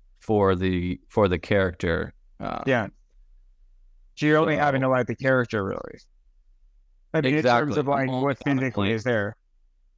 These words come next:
Speaker 1: Yeah, exactly. And you don't want, you know, you're not lighting a huge area, so you don't want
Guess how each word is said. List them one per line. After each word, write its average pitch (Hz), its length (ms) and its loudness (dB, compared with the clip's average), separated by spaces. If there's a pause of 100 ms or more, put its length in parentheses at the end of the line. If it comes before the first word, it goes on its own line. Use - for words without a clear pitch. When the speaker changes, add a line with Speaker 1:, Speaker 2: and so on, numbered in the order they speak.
(680)
Speaker 1:
Yeah, 123 340 4
exactly. 113 600 2
And 120 120 -2
you 139 100 -2
don't 156 260 0
want, 139 340 0
you 139 140 0
know, 104 140 2
you're 117 140 0
not 127 200 2
lighting 117 300 2
a 101 40 -2
huge 110 500 -4 (300)
area, 117 340 4
so 110 140 -4
you 110 80 2
don't 120 240 2
want 113 200 2